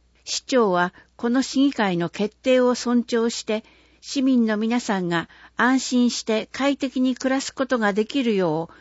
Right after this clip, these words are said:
市政を運営します。このような働きから、市議会を議決機関、市長等を執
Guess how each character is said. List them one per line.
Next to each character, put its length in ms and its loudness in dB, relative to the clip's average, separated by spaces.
市 200 -4
政 440 2
を 80 2
運 320 0
営 160 2
し 200 -6
ま 160 0
す。 240 -8
こ 120 -2
の 160 4
よ 180 4
う 60 2
な 100 0
働 440 -2
き 80 -20
か 120 -4
ら、 180 -2
市 220 -4
議 160 4
会 320 0
を 220 -2
議 160 -4
決 340 -2
機 160 -8
関、 380 0
市 180 -12
長 300 0
等 380 2
を 160 -2
執 220 -6